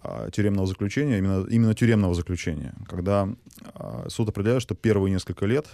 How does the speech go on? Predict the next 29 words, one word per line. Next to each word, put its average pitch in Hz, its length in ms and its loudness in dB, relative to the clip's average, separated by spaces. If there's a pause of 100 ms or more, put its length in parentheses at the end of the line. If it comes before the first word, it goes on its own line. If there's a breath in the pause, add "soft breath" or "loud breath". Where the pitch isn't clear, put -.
(120)
в - 60 -20
случае 95 300 -4
Николая 95 240 0
это, 87 100 -4
по-моему, 90 360 -4
шесть - 440 -4
или 87 100 -4
семь, 131 380 -2 (1500 soft breath)
а, 90 220 -2
ему, 113 540 2 (100)
а, 104 100 -4
суд 127 240 0
назначил 113 480 2
находиться 104 400 -2
в - 100 -8
тюрьме, 104 540 2 (160)
то 92 120 -2
есть 90 180 -4
не 101 140 2
в - 60 -6
колонии, 113 520 2
не, 92 280 0 (300)
не 95 200 -4
то, 147 120 0
что 123 120 -2
называется 98 340 0
зона 90 320 0
в - 40 -14
просторечии, 80 680 -8